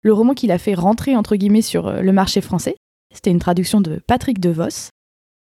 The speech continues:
Et ça a été le début, euh, d'une longue série de, de grands succès, et notamment de best-sellers. Haruki Murakami, c'est, euh, vous le savez peut-être déjà, un, un des co-, auteurs japonais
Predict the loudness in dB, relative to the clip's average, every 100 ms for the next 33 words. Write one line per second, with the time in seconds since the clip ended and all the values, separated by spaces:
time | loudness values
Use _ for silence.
0 | 0 4 4 2 -2 2 2 2 2 2
1 | 0 0 2 4 4 2 0 0 0 2
2 | 4 4 2 0 0 0 0 -2 -4 -6
3 | -10 _ -4 2 2 2 2 2 2 -4
4 | -2 2 2 4 2 2 2 2 2 0
5 | 0 0 2 0 -2 -2 0 -2 -2 0
6 | 0 0 -2 -4 -8 _ _ -4 0 0
7 | 0 -2 -4 -2 0 0 0 -2 0 2
8 | 0 -2 0 0 2 2 0 -2 0 0
9 | 0 0